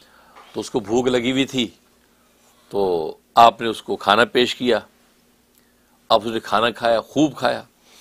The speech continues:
अब खा-, खाना जो खूब खा लिया, तो जाहिर है कि पेट में उसको जो वो हो गई। रात को जब लेटा, तो नींद के अंदर जो वो पेट उसका ख़राब हुआ और बिस्तर पर जो कज़ा हाजत हो गई।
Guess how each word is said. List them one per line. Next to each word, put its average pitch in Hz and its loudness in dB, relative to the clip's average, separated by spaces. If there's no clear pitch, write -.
अब 98 -4
खा-, 110 0
खाना 123 4
जो 127 2
खूब 143 -2
खा 123 6
लिया, 131 6
तो 110 -8
जाहिर 139 8
है 139 6
कि 123 -4
पेट 123 0
में 110 -2
उसको 113 -6
जो 110 0
वो 123 2
हो 127 4
गई। 117 -2
रात 110 6
को 123 0
जब 113 0
लेटा, 104 2
तो 107 2
नींद 123 0
के 120 2
अंदर 104 0
जो 92 -4
वो 82 -10
पेट 113 0
उसका 113 -2
ख़राब 117 6
हुआ 120 0
और 104 4
बिस्तर 113 2
पर 104 -2
जो 92 -6
कज़ा 113 0
हाजत 117 -4
हो 113 -4
गई। 110 -12